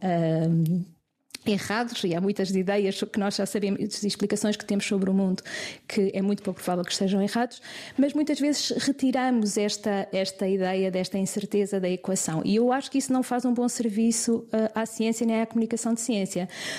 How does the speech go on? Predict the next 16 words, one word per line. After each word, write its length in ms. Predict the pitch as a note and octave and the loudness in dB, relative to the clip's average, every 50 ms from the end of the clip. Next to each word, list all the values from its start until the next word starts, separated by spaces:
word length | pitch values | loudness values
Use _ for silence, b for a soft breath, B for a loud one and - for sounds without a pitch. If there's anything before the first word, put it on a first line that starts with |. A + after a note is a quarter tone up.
| B B B B B _ - | B B B B B _ 0
porque 300 | A#3+ B3 - - - A#3+ | 0 0 2 2 0 2
eu 100 | B3 A#3+ | 2 2
acho 200 | A#3+ A#3+ - - | 2 0 -2 -6
que 80 | - - | -10 -12
pior 560 | - - A#3+ A3+ A3+ A#3+ A#3+ B3+ B3+ B3 - | -4 0 2 4 4 4 4 2 2 0 0
do 100 | - A3 | -2 -4
que 140 | - - A3+ | -2 -2 -2
um 60 | A3 | -2
cientista 480 | - A#3 A3 G#3+ A3 G#3 G#3 - G#3+ | 0 0 0 0 0 -2 0 0 0
dizer 400 | G#3 G#3+ G#3 G3+ G#3+ G3+ F#3+ - | 2 2 2 2 2 0 0 -2
que, 180 | - - G3 F#3+ - - | -4 -4 -2 -2 -2 -2
"Olha, 180 | - F#3 F3+ F#3 | -2 -2 0 0
eu 100 | G3 G3+ | 0 0
isso 220 | G3 G3 - - | 0 0 -2 -2
não 120 | G3 F#3+ G3 | -2 -2 -2
sei" 460 | - - - F3+ E3+ F3+ F3 F3+ | -2 -2 -2 -2 -2 -2 -4 -6